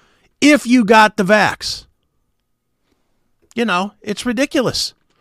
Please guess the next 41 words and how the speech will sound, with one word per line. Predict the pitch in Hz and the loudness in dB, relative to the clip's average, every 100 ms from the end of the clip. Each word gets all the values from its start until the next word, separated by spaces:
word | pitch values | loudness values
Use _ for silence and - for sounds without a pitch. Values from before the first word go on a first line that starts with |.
| _ _ _ _ _ _ _ | _ _ _ _ _ _ _
Th-, | - 208 | -8 2
what | 247 | 4
does | 302 254 | 6 4
that | 302 | 2
tell | - 226 190 | 4 2 2
you? | 139 | -2
If | 196 196 | -4 -2
the | 220 | 0
Red | 220 262 | 2 0
Cross | - 277 269 | 2 2 2
doesn't | 247 226 190 | 0 0 -2
want | 202 220 - | -2 -2 0
your | 202 | 0
blood | 151 196 220 170 | 0 0 0 0
to | |
help | 165 208 202 | -2 -2 -4
somebody | - 202 196 185 | -4 -4 -2 -2
else | 190 190 190 | -2 -2 -6
that | 175 | -6
needs | 196 170 | -6 -4
a | |
blood | 147 165 170 | -4 -2 -2
transfusion | - 143 127 151 131 113 107 - _ _ _ _ _ | -4 -6 -6 -6 -6 -6 -10 -14 _ _ _ _ _
because | - 190 220 202 175 | -8 -2 0 0 0
you, | 208 202 | -2 -4
you | 165 165 202 202 | -6 2 4 4
did | 160 214 190 | 4 4 4
what, | 165 180 170 - - _ _ _ _ _ _ _ | 4 4 4 0 -10 _ _ _ _ _ _ _
what, | 180 185 98 - _ _ | -6 -2 -4 -6 _ _
two | - 285 262 | 2 6 6
hundred | 220 208 202 190 | 4 0 -2 -2
million | 208 220 220 | -2 0 -2
of | 196 | -4
the | 165 | -4
three | - 196 202 | -2 0 0
hundred | 196 190 | -2 -4
million | 185 190 196 190 | -4 -4 -4 -4
in | 180 | -6
this | 170 | -6
country | - 175 180 220 | -6 -6 -6 -6
did? | 220 269 | -2 -2